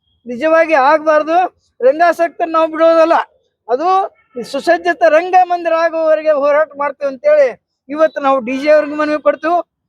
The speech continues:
ಕಮಿಷನರ್ಗೂ ಕೊಡ್ತೀವಿ, ಮತ್ತೆ ಎಲ್ಲ ಅದಕ್ಕೆ ಸಂಬಂಧಪಟ್ಟಂತ ಅಧಿಕಾರಿಗಳೇನದಲ್ಲ ಅವ್ರಿಗೂ ನಾವು ಮನವಿ ಮಾಡ್ಕೋತೀವಿ. ಅಕಸ್ಮಾತ್ ಈ ಒಂದು ತಿಂಗಳಲ್ಲೇ ನಮಗೆ ಸರಿಯಾದಂತ ರೀತಿಯಲ್ಲಿ ಅವ್ರು ಸ್ಪಂದಿಸಿ ನಮ್ಮನ್ನ ಕರೆದು ಮಾತುಕತೆ ಮಾಡಿ ಅದಕ್ಕೊಂದು ರೂಪ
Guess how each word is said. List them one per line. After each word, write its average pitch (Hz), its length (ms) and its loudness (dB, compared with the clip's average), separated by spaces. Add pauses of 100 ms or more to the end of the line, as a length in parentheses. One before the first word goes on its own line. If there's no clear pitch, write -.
(120)
ಕಮಿಷನರ್ಗೂ 302 600 0
ಕೊಡ್ತೀವಿ, 311 420 0 (420)
ಮತ್ತೆ 285 260 -2
ಎಲ್ಲ 330 320 4 (720)
ಅದಕ್ಕೆ 262 260 -6
ಸಂಬಂಧಪಟ್ಟಂತ 320 1000 0
ಅಧಿಕಾರಿಗಳೇನದಲ್ಲ 277 840 0 (460)
ಅವ್ರಿಗೂ 330 320 0
ನಾವು 339 180 2
ಮನವಿ 320 260 -2
ಮಾಡ್ಕೋತೀವಿ. 277 600 2 (540)
ಅಕಸ್ಮಾತ್ 330 520 0
ಈ 359 40 -2
ಒಂದು 302 340 -2
ತಿಂಗಳಲ್ಲೇ 339 480 0
ನಮಗೆ 302 360 -2 (440)
ಸರಿಯಾದಂತ 339 520 2
ರೀತಿಯಲ್ಲಿ 320 420 -2
ಅವ್ರು 269 120 2
ಸ್ಪಂದಿಸಿ 330 520 -4
ನಮ್ಮನ್ನ 294 320 -2
ಕರೆದು 330 640 0 (300)
ಮಾತುಕತೆ 339 460 -2
ಮಾಡಿ 320 340 0 (460)
ಅದಕ್ಕೊಂದು 311 380 0
ರೂಪ 330 180 -2